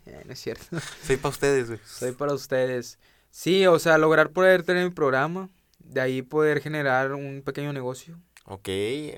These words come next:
Speaker 1: Sí, que se, es una quinta, estoy terco con la quinta, quiero una quinta.
Speaker 2: Sí, a cada rato pone una quinta, ya no más falta que haga una casa productora, una quinta y una... No sé
Speaker 1: Fíjate
Speaker 2: qué.
Speaker 1: que la casa productora es un muy buen negocio, pero na-,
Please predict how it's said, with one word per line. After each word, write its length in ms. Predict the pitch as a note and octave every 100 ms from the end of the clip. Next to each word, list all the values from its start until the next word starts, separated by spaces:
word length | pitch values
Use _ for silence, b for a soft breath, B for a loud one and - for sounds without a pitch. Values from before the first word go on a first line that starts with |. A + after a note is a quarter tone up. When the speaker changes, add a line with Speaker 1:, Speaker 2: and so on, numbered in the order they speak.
| A2 _ - -
Speaker 1:
Sí, 220 | - B2
que 120 | B2 B2
se, 320 | B2+ A2+ B2
es 120 | B2
una 160 | C3+ C#3
quinta, 320 | C3 B2 C#3
estoy 200 | - B2+
terco 280 | B2 - -
con 160 | C#3
la 80 | A#2+
quinta, 280 | - A#2 B2
quiero 160 | -
una 120 | C3 B2+
quinta. 400 | A#2 A#2 - _
Speaker 2:
Sí, 320 | - A#2 B2
a 60 | C3
cada 220 | C#3+ E3
rato 240 | F3+ G3
pone 180 | - F#3+
una 220 | G3 F3+
quinta, 340 | D3 B2 D3 D#3
ya 100 | D3+
no 160 | D3+
más 140 | D3+ D3+
falta 220 | D#3 D#3+
que 160 | D#3 C#3+
haga 100 | C#3+
una 180 | D#3 D3
casa 240 | D3 D#3
productora, 500 | C#3+ A#2+ - E3+ F#3
una 140 | E3+ D#3+
quinta 560 | D3+ F3 F3 F3+ F3
y 140 | E3 C#3
una... 400 | C3+ D3+ D3 C3
No 80 | B2+
sé 40 |
Speaker 1:
Fíjate 180 | D3 E3
Speaker 2:
qué. 60 | C3+
Speaker 1:
que 80 | D#3+
la 80 |
casa 200 | C#3+ C3
productora 360 | D#3+ E3+ C#3+ C3+
es 60 | C#3+
un 60 |
muy 80 | D#3
buen 140 | D3 D3+
negocio, 440 | D3+ B2+ B2 -
pero 200 | C3 B2
na-, 200 | A2